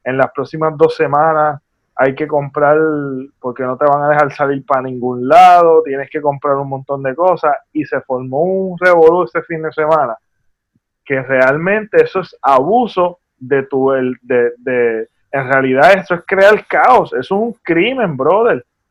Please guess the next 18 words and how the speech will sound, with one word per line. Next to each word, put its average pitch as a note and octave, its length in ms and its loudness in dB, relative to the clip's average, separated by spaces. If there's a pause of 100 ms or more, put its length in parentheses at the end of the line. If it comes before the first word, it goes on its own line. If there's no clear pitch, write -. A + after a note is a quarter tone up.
(260)
O - 40 -20
sea F3+ 280 2
que C#3+ 360 -2 (1000)
tenemos D3+ 260 0
que A3+ 80 -2
tener G#3+ 240 0
cuidado G#3+ 680 4 (200)
de C#3 220 -4
que C#3 80 -4
a C#3 80 2
veces D3 380 -2
nos F3+ 240 -6
creemos E3+ 600 0 (1200)
ciertas C#3+ 520 -4
cosas D#3+ 520 -2 (760)
porque C#3+ 500 0
se - 100 -6
escuchan D3+ 680 -6